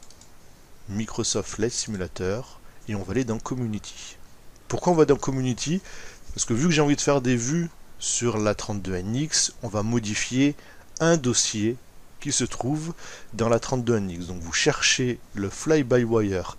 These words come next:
Aircraft A trois cent vingt Neo, qui est là. Vous cliquez dessus.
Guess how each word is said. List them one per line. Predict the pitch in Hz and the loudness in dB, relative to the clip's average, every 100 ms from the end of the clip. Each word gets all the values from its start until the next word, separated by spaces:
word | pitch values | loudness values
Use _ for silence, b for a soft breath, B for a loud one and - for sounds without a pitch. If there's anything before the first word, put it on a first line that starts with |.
| - | -2
Aircraft | 156 - - 120 - - - | -2 -2 -2 -2 -2 -8 -2
A | 139 | -2
trois | - 131 | -2 -2
cent | - 107 | -2 -2
vingt | 87 | -6
Neo, | 85 92 110 - - | -6 -4 -2 -4 -8
qui | - 98 | -10 -6
est | 92 | -4
là. | 92 - - B B B B B B - | -4 -6 -18 B B B B B B -10
Vous | 95 | -6
cliquez | 123 120 107 | -6 -4 0
dessus. | 107 - 170 | 0 0 -2